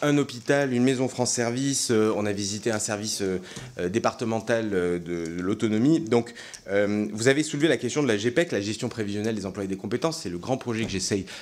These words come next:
là aussi de construire, euh, pour donner des perspectives, bien évidemment, euh, sur les évolutions d'effectifs dans la fonction publique sur le moyen et long terme. Plutôt que de le faire à chaque P L F et de se dire, euh, à chaque exercice budgétaire, on va ajuster les effectifs ou on va regarder quelle est la réponse aux besoins,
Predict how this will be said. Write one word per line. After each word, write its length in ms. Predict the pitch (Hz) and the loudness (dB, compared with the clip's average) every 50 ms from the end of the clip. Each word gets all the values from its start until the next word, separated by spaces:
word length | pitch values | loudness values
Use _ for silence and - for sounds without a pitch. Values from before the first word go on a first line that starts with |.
| - - - | -14 -8 -2
là 100 | 98 95 | 0 0
aussi 220 | 95 - - 110 | 2 2 0 0
de 100 | 92 90 | 0 -2
construire, 480 | 85 - 104 101 - - 147 160 170 170 - - - - - - - - - | -2 0 -2 -2 0 4 4 4 4 2 -4 -12 -14 -12 -12 -14 -12 -4 0
euh, 120 | 98 98 | 0 0
pour 160 | 95 95 120 113 | 2 2 2 4
donner 200 | 127 143 170 156 | 4 4 4 2
des 100 | 131 - | 2 2
perspectives, 640 | 127 110 - - 107 92 - - - 175 139 107 | 2 0 0 -2 -6 -2 -2 -2 0 0 -2 -2
bien 160 | 101 95 95 92 | -2 0 0 0
évidemment, 640 | 95 90 92 90 92 92 98 120 135 151 160 - - - | 2 0 0 0 0 2 2 2 2 2 0 0 -2 -2
euh, 160 | 98 92 90 | -2 -2 -2
sur 160 | 90 - 98 | -2 -2 0
les 160 | 98 98 101 | 0 2 2
évolutions 320 | 110 107 113 110 - 131 123 | 2 2 2 0 0 -2 -2
d'effectifs 400 | 104 92 101 98 95 - 110 101 | -2 -2 -4 -4 -4 -4 -4 -2
dans 80 | 95 | -2
la 80 | 87 85 | -2 -2
fonction 280 | - 98 92 - 101 | -4 -6 -8 -6 -6
publique 280 | 92 92 92 123 147 147 | -6 -4 -2 -2 -2 0
sur 100 | - 101 | -2 -4
le 60 | 92 | -2
moyen 240 | 87 92 101 113 120 | -2 0 0 0 2
et 60 | 127 | 2
long 120 | 135 147 170 | 0 0 0
terme. 320 | 160 208 190 160 113 104 - - - _ - - - - - - - - - - | 0 0 0 0 -2 -6 -8 -16 -20 _ -20 -18 -14 -12 -12 -10 -10 -12 -10 -8
Plutôt 220 | - - - 135 127 | -6 0 4 4 4
que 40 | 117 | 6
de 60 | 123 | 6
le 100 | 120 113 | 4 4
faire 220 | - 139 135 120 | 4 2 2 2
à 60 | 107 | 2
chaque 220 | 104 - 123 107 - | 0 0 -2 -2 0
P 100 | - 117 | 0 2
L 260 | 113 110 117 120 117 | 2 4 4 2 2
F 120 | 117 - | 0 -2
et 40 | 104 | -4
de 100 | 90 90 | -4 -4
se 140 | 90 - 107 | -4 -4 -4
dire, 260 | 98 98 110 117 110 | -4 0 0 0 2
euh, 200 | 101 95 92 90 | 0 -2 -2 -2
à 20 | 90 | -4
chaque 240 | 90 - 107 - | -4 -4 -4 -2
exercice 380 | 120 101 101 101 - - 110 98 | -2 0 0 0 0 0 -4 -2
budgétaire, 500 | 92 101 95 101 98 - 117 113 113 98 | -2 0 2 2 2 4 4 2 2 2
on 60 | 92 | -2
va 100 | 85 87 | -2 -2
ajuster 320 | 87 87 87 87 82 - 98 | -2 -2 -2 -6 -4 -2 -2
les 160 | 92 87 87 | 0 0 -2
effectifs 560 | 82 - 85 80 82 - 107 110 107 104 - | -4 -4 -6 -6 -6 -2 0 0 0 0 -2
ou 40 | 87 | -4
on 40 | 82 | -2
va 140 | 82 87 | 0 0
regarder 400 | 87 90 92 90 87 92 104 104 | 0 2 0 0 0 0 0 0
quelle 180 | 101 - 90 87 | 0 0 -2 0
est 80 | 87 87 | 0 0
la 100 | 87 85 | -2 -2
réponse 360 | 87 - - 101 98 - - | -2 -4 -4 -4 -4 -2 -2
aux 20 | |
besoins, 460 | 80 87 85 87 98 127 156 180 - | -2 0 0 2 4 4 2 2 0